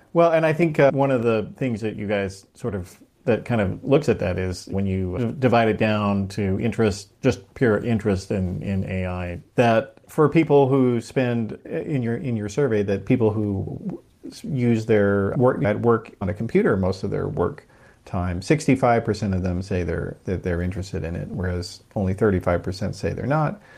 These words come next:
But for people who do not work on a computer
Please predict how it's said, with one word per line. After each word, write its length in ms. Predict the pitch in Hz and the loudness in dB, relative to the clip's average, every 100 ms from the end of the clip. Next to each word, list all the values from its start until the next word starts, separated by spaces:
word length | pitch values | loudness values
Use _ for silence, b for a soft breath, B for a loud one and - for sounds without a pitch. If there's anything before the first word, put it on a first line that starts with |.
| B B | B B
But 160 | 156 139 | 2 4
for 140 | 147 | 4
people 260 | 143 139 123 | 4 4 4
who 300 | 127 123 117 | 4 6 4
do 180 | 113 110 | 2 0
not 420 | 107 135 - - | 2 0 -2 -8
work 280 | 101 90 85 | -6 -6 -8
on 120 | 78 | -10
a 40 | |
computer 600 | - - - 82 92 - | -10 -10 -10 -10 -8 -10